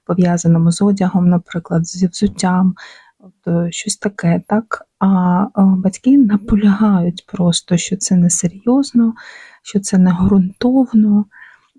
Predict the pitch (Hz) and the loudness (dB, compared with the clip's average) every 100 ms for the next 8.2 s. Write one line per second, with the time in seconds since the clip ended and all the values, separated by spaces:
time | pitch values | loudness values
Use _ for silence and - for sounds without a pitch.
0 | - 196 190 185 175 285 _ _ _ - | 2 4 4 2 -2 -6 _ _ _ -2
1 | 202 196 202 - 208 208 196 - 196 190 | 0 2 -2 -2 0 2 0 0 0 2
2 | 185 - - _ _ _ _ _ _ - | 0 -4 -12 _ _ _ _ _ _ -20
3 | - _ _ _ _ _ _ _ _ _ | -20 _ _ _ _ _ _ _ _ _
4 | _ _ _ _ 190 180 175 - 208 202 | _ _ _ _ 0 0 -2 -4 0 0
5 | 180 - - 196 - - - - - 185 | -2 -8 -8 -8 -8 -20 -20 -14 -6 -2
6 | 214 202 196 196 196 202 196 - 277 269 | 0 0 0 -2 -2 -4 -4 -2 -2 0
7 | 202 202 190 190 190 185 185 208 240 240 | -2 0 -2 -2 -2 -2 0 0 2 2
8 | 196 185 | 2 -2